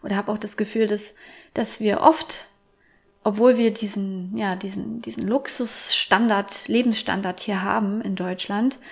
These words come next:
dass wir trotzdem oft am Meckern sind. Obwohl wir es warm haben und,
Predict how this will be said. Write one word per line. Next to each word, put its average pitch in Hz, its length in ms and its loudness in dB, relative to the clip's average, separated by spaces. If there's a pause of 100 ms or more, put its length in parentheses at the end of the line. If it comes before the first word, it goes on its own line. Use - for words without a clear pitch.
(640)
dass 220 180 2
wir 233 80 0
trotzdem 269 400 2
oft - 340 0
am 190 160 0
Meckern 185 360 0
sind. 180 400 -6 (920)
Obwohl 233 360 8
wir 226 180 6
es 202 180 0
warm 185 320 4
haben 190 400 -2
und, - 460 -8